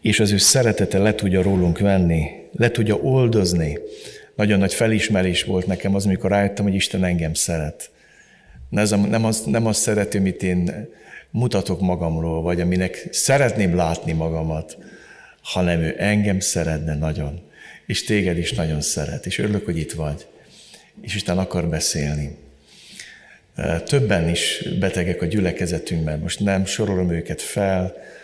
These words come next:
ö, nem is nagyon ildomos, azt mondják, de többen megbetegedtek ebben a járványban. Hisszük azt, hogy, ö, nem, nagyon nehéz tünetekkel át fognak esni rajta. Imádkozunk értük, és külön köszöntöm őket, és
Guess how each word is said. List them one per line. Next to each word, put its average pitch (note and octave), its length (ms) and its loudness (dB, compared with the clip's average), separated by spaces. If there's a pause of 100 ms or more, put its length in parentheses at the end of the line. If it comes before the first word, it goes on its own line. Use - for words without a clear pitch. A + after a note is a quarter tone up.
(420)
ö, E2+ 200 -2 (240)
nem F#2+ 180 2
is E2+ 160 -2
nagyon F2 280 0
ildomos, G2 720 0
azt - 220 -4
mondják, E2+ 540 0 (420)
de E3 80 -2
többen G2 320 2
megbetegedtek E2+ 760 0
ebben E2+ 200 0
a - 20 0
járványban. F2+ 520 2
Hisszük - 420 -2
azt, E2+ 200 -2
hogy, - 340 -8 (460)
ö, E2 160 -2
nem, G2 500 2
nagyon F#2+ 280 2
nehéz F#2 320 2
tünetekkel F#2 540 -2
át F2+ 160 2
fognak F#2 320 -2
esni F#2 280 -2
rajta. F#2 560 0 (460)
Imádkozunk F2+ 720 0
értük, D#2 380 -4
és - 300 -2
külön G#2+ 300 0
köszöntöm E2 540 -2
őket, D2+ 380 -6
és - 220 -4